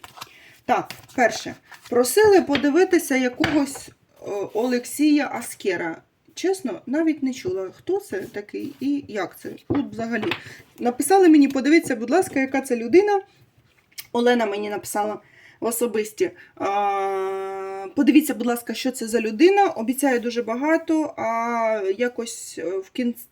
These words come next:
в кінці результат дуже маленький, а більше піару. Подивіться, який він насправді. Давайте подивимося, хто такий Олексій Аскер чи Оскер. Вибачайте, якщо там помилку роблю.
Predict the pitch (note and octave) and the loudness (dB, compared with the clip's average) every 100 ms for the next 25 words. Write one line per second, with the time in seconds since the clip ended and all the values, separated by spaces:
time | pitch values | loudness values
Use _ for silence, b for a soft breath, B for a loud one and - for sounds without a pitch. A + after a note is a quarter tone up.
0 | _ _ _ _ _ _ _ _ - A#3+ | _ _ _ _ _ _ _ _ -4 -2
1 | A#3+ - D4 E4+ E4+ B B B G#3 G#3+ | 0 4 6 6 4 B B B 0 0
2 | A#3+ B3 C#4+ D4 G#3+ A#3+ A#3+ B3+ A#3 A3+ | 2 0 0 0 0 -4 -2 0 2 0
3 | A#3+ C4 C#4+ C#4+ C#4 G#3+ A3 A#3 - A#3+ | 2 2 2 2 0 -2 -4 -8 -8 -6
4 | G#3+ F3+ F3 F3+ A3+ B3+ D4 A#3 A#3 A3+ | -2 0 -2 -4 -2 -2 -2 -6 -4 -6
5 | A3+ F#3+ - E3 - B3+ - C#4+ D#4 C#4+ | -6 -8 -12 -12 -4 -4 -4 -2 0 0
6 | - A3 _ _ - C#4+ C4 C4 A#3+ - | -4 -16 _ _ -6 -4 -2 -4 -4 -6
7 | - _ _ _ - A3 G#3 - C#4 C#4 | -14 _ _ _ -4 0 -2 -2 -2 -2
8 | G#3+ - - C4 C#4+ - G3+ G3 - - | -2 -12 -8 -6 -6 -8 -10 -10 -12 -10
9 | B3 C4 B B B B B - - - | -10 -10 B B B B B -20 -18 -18
10 | - _ - _ _ - A#3 G#3+ A3 C#4+ | -20 _ -20 _ _ -4 -2 0 2 0
11 | C4 G#3 - - G3 F#3 - F#3+ E3 E3 | 0 -6 -8 -6 -6 -6 -4 -4 -4 -8
12 | - D#3+ - | -12 -14 -14